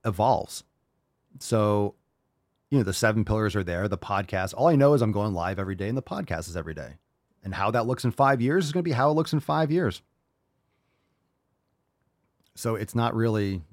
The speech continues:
it doesn't matter. There's gotta be that kind of, like, open-ended room for change and pivoting. So the way I make content today is not gonna be the way that I make content in five years. How is it gonna change? I don't know, but it will.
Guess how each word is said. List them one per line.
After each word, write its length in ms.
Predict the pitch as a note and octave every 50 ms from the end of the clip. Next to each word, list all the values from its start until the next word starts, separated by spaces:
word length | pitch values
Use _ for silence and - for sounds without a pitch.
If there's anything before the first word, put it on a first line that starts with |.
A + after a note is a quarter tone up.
| _ -
it 100 | A2+ G2+
doesn't 240 | - A#2+ A2 A2+ G#2
matter. 380 | F#2+ G2 A2 G2+ E2 D2+ - _ _ _ _ _ _ _ _ _ _ _ _ _ _ _ _ _ _ _ _ _ _ -
There's 160 | G#2 F#2+ F2+
gotta 180 | A#2+ A#2 A#2+
be 80 | A2+ A#2
that 160 | G#2 G#2 G2
kind 140 | - A2 G2+
of, 60 | F2+
like, 140 | F2+ F#2 F#2+ -
open-ended 640 | G2 G2 - G#2 G2+ - F#2 F#2+ F#2+ F#2+ F#2 F2+ - _ _ - - _ _ _ _
room 260 | - F#2+ G#2 G2+ G2+ G2
for 140 | - G2+
change 420 | F#2 - - G#2+ F#2 F#2 F#2+ F2 F2
and 100 | F2+ E2+
pivoting. 400 | - G2+ G2 F#2 E2 D#2 D#2 E2+ _ _ _ _ _ _ _
So 100 | - A#2
the 80 | A2 A2+
way 200 | A#2+ C3 C3+ C3+
I 40 |
make 200 | C3 B2 A#2 A#2
content 440 | - - A2+ A2 A2+ - A2 G#2 G2
today 220 | - A2+ C3+ D3+ A2
is 100 | F2+ -
not 160 | G2+ F2+ F2
gonna 100 | - F#2
be 60 | F#2+
the 80 | F2 F#2
way 160 | F2+ F2+ F2
that 100 | F2+ F2
I 40 | E2+
make 160 | F2 E2+ -
content 420 | - - E2+ F2 E2 - F2+ E2+
in 120 | E2+ E2+ E2+
five 260 | - F2 E2+ F2 F2+
years. 320 | A#2 B2 F#2+ - - - - _ _ _ _ _ _ _ _
How 160 | - G#2 F#2+
is 80 | G2+
it 60 | G2+ G#2
gonna 140 | A#2+ A#2
change? 280 | A#2 - C3 C3 C3 A#2+
I 140 | F2 F2+ A2+
don't 100 | D3 D3
know, 160 | A2+ B2+ C3+
but 100 | G#2 G#2+
it 120 | G#2 F2
will. 280 | F2+ G2 B2+ C3+ B2+ A2